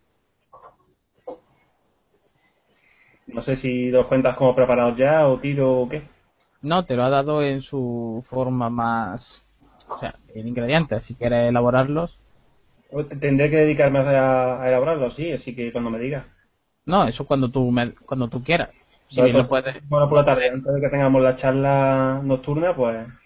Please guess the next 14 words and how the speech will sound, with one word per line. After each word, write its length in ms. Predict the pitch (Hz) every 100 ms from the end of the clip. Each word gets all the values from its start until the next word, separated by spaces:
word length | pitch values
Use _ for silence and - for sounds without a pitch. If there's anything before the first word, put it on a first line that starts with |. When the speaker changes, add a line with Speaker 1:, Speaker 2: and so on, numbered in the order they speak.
| _ _ _
Speaker 1:
lo 120 | 123
hago. 160 | 120 120 147
Speaker 2:
Vale. 240 | 135 117 - _ _ _ _ _ _ _
Pues 140 | 127 -
Pablo 240 | 139 147
está 160 | 147 143
pendiente 520 | 143 139 143 135 131
de 420 | 135 131 127 127
elaborar 600 | 127 127 131 127 127 123
los 140 | 131
medicamentos, 800 | 127 131 127 131 151 165 - 180 - _ _ _
que 120 | - 117
bueno, 200 | 127 107 - - _ _ _ _ _
eh, 240 | 131 123